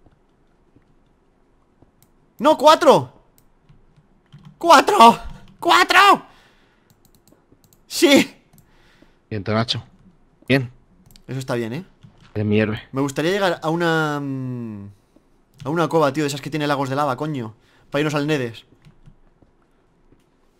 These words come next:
Speaker 1: Estoy picando chincheto totieso, ¿eh?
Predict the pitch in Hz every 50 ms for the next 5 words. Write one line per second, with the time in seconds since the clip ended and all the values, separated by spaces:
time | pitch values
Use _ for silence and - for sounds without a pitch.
0 | _ _ _ _ _ _ _ _ _ _ _ - - - _ _ _ _ _ _
1 | _ _ _ _ _ _ _ _ - - 156 160 202 - 196 202 208 202 185 165
2 | 156 - 185 185 190 220 226 240 233 - - 151 131 165 196 214 - - 120 139
3 | 220